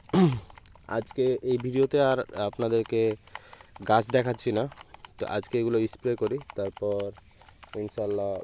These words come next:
হয়তো বা কালকের ভিডিওতে আপনাদেরকে দেখাবো যে, আহ, টমেটোর গাছ কেমন আছে। আর আজকে যেহেতু শুক্রবার,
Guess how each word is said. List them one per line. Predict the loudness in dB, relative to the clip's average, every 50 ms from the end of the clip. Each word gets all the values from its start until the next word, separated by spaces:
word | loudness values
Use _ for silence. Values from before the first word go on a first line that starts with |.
| -12 -16 -20 -20 -20 -10 -4
হয়তো | -4 -4 -2 -2 -4
বা | -4
কালকের | -4 -2 -4 -4 -2 -2 -4 -4
ভিডিওতে | -4 -6 -6 -6 -6 -4 -4 -6
আপনাদেরকে | -6 -6 -8 -10 -10 -10 -10 -10 -10
দেখাবো | -10 -10 -10 -10 -12 -12 -10 -12
যে, | -12 -12 -12 -14 -14 -18 -20 -20 -20 -20 -20 -20 -20 -20 -20 -14 -6
আহ, | -2 -2 0 0 0 0 -2 -4 -4 -6 -10 -14 -18 -20 -20 -20 -20 -20 -20 -20 -20 -20 -20 _ -20 -20 -20 -16 -6
টমেটোর | -4 -2 -2 0 0 0 0
গাছ | 0 0 -2 -2
কেমন | -4 -4 -2 -2 -2
আছে। | -2 -4 -6 -8 -12 -12 -16 -20 -20 -20 -20 -20 -20 -20 -20 -20 -20 -20 -20 -20 -12 -6
আর | -4 -2 0 0 0 0 0 0 -2 -4 -8 -10 -6
আজকে | -6 -6 -4 -2 -2 0
যেহেতু | 2 2 0 -2 -4
শুক্রবার, | -6 -6 -4 -2 -2 -2 0 -2 -2